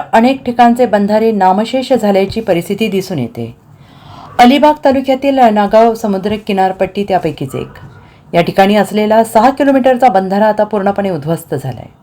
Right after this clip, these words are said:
बंधाऱ्याचे दगडगोटे निखळून पडले, झाडे उन्मळून पडली आहेत, मातीची मोठी धूप झाली आहे. अशातच उधाण आणि खवळलेल्या समुद्राला रोखण्याची क्षमता असणारे बंधारे नसल्यानेही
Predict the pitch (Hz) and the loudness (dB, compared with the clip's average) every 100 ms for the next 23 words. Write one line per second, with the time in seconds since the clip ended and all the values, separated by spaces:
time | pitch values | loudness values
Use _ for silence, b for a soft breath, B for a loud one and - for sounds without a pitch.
0 | b b b b b 190 220 233 277 285 | b b b b b 0 2 4 4 4
1 | 302 240 214 240 240 240 247 190 196 202 | 2 0 0 0 0 0 -2 -2 -4 -2
2 | 208 185 190 190 170 165 165 156 175 208 | -2 -4 -4 -4 -4 -4 -4 -4 -4 -4
3 | 202 151 139 139 165 165 202 202 233 220 | -2 -4 -2 -6 -2 -2 -2 -4 -2 -2
4 | 220 165 147 - 135 113 123 B B B | -4 -4 -8 -8 -8 -8 -12 B B B
5 | B B B 208 240 240 262 - 190 196 | B B B 2 2 2 -2 -2 0 2
6 | 196 - 190 202 - 185 180 185 180 185 | 2 -2 -4 -4 -4 -2 0 0 0 -2
7 | 185 175 165 175 170 165 156 180 196 220 | -2 -6 0 0 0 -2 -4 -4 -4 -6
8 | - 196 196 233 208 208 202 202 208 170 | -4 -4 2 4 2 0 -4 -2 -4 -6
9 | 165 165 175 196 170 156 - 180 180 180 | -8 -4 -4 -4 -4 -8 -6 -6 -6 -4
10 | 233 | -2